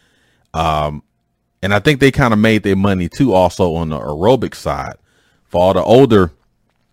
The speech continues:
listeners out there, you may remember in the eighties, Reebok was huge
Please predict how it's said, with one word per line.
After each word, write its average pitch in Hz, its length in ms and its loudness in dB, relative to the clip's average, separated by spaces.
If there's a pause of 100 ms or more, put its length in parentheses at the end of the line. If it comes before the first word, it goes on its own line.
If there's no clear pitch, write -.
(300)
listeners 107 480 0
out 85 180 -2
there, 90 140 0
you 104 260 0
may 95 220 -2
remember 85 560 0
in 76 80 -6
the 78 180 -8
eighties, 95 320 -2
Reebok 85 540 0
was 76 160 -12
huge 92 560 -2